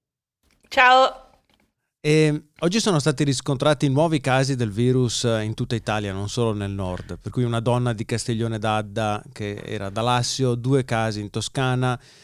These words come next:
Speaker 2: il primo caso al sud che era una donna di Bergamo che si trovava in comitiva in visita a Palermo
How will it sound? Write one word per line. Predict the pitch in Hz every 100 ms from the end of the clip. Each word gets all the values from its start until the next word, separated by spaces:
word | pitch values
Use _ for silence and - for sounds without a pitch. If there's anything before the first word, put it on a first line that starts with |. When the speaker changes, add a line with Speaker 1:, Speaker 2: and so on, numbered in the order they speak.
| _ -
Speaker 2:
il | 131
primo | 165 151
caso | 139 123
al | 113
sud | - 160 151 135
che | 127 120
era | 110
una | 110 107 104 98 95
donna | 104 113 113
di | 110
Bergamo | 107 117 113 110 107
che | 104
si | 101
trovava | 107 107
in | 107
comitiva | 107 107 101 120 113 104
in | 101 101
visita | 117 110 113 101
a |
Palermo | - 120 127 135 139 151 156